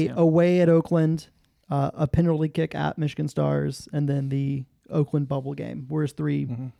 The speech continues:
Speaker 2: his three Nisa
Speaker 1: Mm,
Speaker 2: goals.
Speaker 1: mm-hmm.
Speaker 2: Uh, but he scored a bunch in the Open Cup, had a couple against Metro Louisville.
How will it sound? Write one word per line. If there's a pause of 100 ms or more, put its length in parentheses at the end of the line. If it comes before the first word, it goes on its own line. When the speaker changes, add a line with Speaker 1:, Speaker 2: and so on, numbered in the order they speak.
Speaker 2:
his
three
Nisa
Speaker 1:
Mm,
Speaker 2:
goals.
Speaker 1:
mm-hmm. (420)
Speaker 2:
Uh,
but
he
scored
a
bunch
in
the
Open
Cup,
had
a
couple
against
Metro
Louisville.